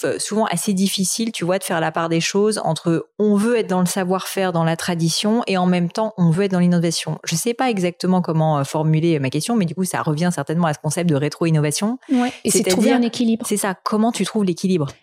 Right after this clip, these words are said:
Speaker 2: Alors, pour moi, euh, quand je te dis un, l'équilibre, ce que j'aime bien avec ce mot, c'est, c'est que un équilibre, c'est par définition, et comme un hélicoptère, quelque chose qui ne tient pas tout seul si tu nourris
Speaker 1: Hmm.
Speaker 2: pas cet équilibre. Donc pour moi,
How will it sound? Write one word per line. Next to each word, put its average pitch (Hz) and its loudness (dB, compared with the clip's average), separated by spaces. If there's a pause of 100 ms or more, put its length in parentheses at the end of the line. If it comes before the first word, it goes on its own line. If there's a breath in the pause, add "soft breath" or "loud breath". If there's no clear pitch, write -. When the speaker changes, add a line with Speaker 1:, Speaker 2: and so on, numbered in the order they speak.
Speaker 2:
Alors, 226 0 (360)
pour 262 2
moi, 294 2 (100)
euh, 208 0
quand 233 0
je 214 -2
te 254 0
dis 240 0
un, 233 2
l'équilibre, 233 0
ce - -4
que 220 0
j'aime 220 2
bien 254 2
avec 240 0
ce - -2
mot, 233 4
c'est, 226 0
c'est 208 -2
que 208 0 (400)
un 220 2
équilibre, 233 2
c'est - -2 (220)
par 240 0
définition, 240 0 (480)
et 196 -6
comme 214 0
un 208 2
hélicoptère, 202 0
quelque 190 -4
chose 247 -2
qui - -4
ne 196 2
tient 202 0
pas 247 0
tout 226 -2
seul 254 0
si - -6
tu - -2
nourris 202 4
Speaker 1:
Hmm. 165 4
Speaker 2:
pas 247 6
cet - -4
équilibre. 190 -2 (840)
Donc 220 2
pour 247 2
moi, 269 4